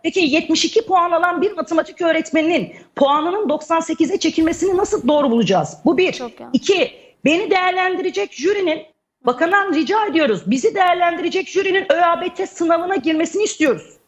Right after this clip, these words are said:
Speaker 1: Bunlar Ö A B T sınavına girdiğinde on dokuz, bakın elli beş netten bahsetmiyorum, on dokuz neti yapsınlar,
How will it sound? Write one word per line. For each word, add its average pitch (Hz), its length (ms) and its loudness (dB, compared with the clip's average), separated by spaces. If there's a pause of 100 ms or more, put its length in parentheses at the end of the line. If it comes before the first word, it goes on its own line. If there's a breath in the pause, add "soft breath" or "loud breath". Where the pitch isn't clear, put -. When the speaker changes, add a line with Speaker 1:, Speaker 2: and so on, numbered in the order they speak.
(640)
Speaker 1:
Bunlar 320 420 2
Ö 311 140 2
A 330 140 0
B 339 60 -6
T 415 160 -4
sınavına 370 380 0
girdiğinde 285 440 0
on 339 320 -2
dokuz, 349 340 -4
bakın 339 280 -4
elli 311 280 -2
beş 381 200 -2
netten 339 360 0
bahsetmiyorum, 311 640 0
on 302 220 0
dokuz 339 320 -6
neti 403 220 -2
yapsınlar, 302 520 0